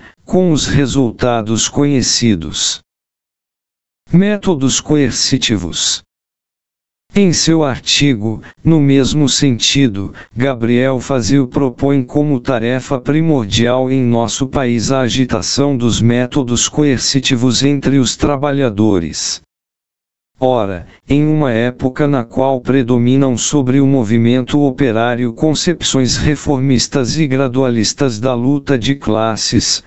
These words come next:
uma das principais tarefas da propaganda revolucionária consiste na legitimação dos métodos coercitivos que o proletariado deve empregar, necessariamente,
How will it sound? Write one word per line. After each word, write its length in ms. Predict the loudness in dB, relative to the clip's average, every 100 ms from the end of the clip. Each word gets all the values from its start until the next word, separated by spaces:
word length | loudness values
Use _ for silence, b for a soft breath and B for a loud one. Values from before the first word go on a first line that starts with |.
| b 0
uma 240 | 2 2
das 260 | 2 -2 -2
principais 920 | -2 0 0 0 -2 -2 -4 -4 -6
tarefas 720 | -2 -2 0 -2 -2 -2 -2
da 160 | -2 -4
propaganda 840 | 0 -2 0 -4 0 0 2 0
revolucionária 1160 | 0 0 0 0 2 0 0 2 2 0 0 -2
consiste 720 | 0 0 0 0 2 2 2
na 140 | 2 2
legitimação 1080 | 2 2 2 0 0 0 0 -2 -2 0
dos 240 | 0 0 2
métodos 680 | 2 2 0 -2 0 -2 -2
coercitivos 960 | 0 2 0 0 -2 0 0 2 0
que 160 | -2 0
o 80 | 0
proletariado 1040 | 0 2 2 2 0 0 0 0 0 -2
deve 420 | 0 0 0 0
empregar, 800 | 2 2 0 0 0 -2 -2 -6 -14 B 0
necessariamente, 1400 | 2 4 2 0 0 -2 0 -2 2 2 2 0 -2 -4